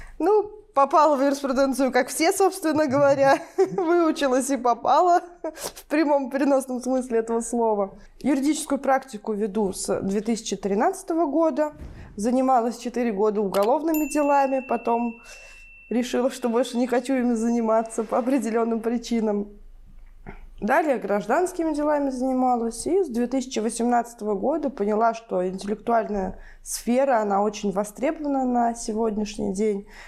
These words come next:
что это очень популярно и, в принципе, мало специалистов, которые действительно высокого уровня, э, и которые занимаются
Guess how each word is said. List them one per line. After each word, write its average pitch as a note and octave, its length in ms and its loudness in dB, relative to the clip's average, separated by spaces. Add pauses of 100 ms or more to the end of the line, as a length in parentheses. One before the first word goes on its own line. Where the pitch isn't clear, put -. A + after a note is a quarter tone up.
(140)
что G3+ 640 -2 (1120)
это G#3+ 220 -2
очень G#3+ 260 0
популярно C#4+ 800 -2 (720)
и, A3 200 0
в G#3 100 -6
принципе, A3+ 920 -2 (840)
мало A#3 600 2
специалистов, A#3 960 -2
которые G#3+ 340 -2
действительно F#3+ 1120 -2 (600)
высокого G#3 560 0
уровня, G#3+ 760 0 (440)
э, F#3+ 300 -2 (200)
и D#4 220 -2
которые A#3 400 0
занимаются G3 920 -2